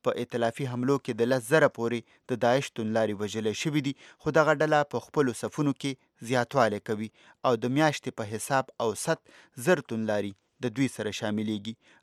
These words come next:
امریکایي چارواکي وایي، د سیمې د خلاصو سرحدي پولو له وجې د دوی شمېره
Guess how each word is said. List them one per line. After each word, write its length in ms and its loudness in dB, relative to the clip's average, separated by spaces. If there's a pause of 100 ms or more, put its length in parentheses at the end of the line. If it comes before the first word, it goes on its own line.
(100)
امریکایي 440 2
چارواکي 480 0
وایي، 200 2 (400)
د 220 4
سیمې 260 -2 (400)
د 220 4
خلاصو 480 4
سرحدي 480 -6
پولو 200 2
له 120 6
وجې 220 0 (340)
د 160 2
دوی 180 2
شمېره 320 0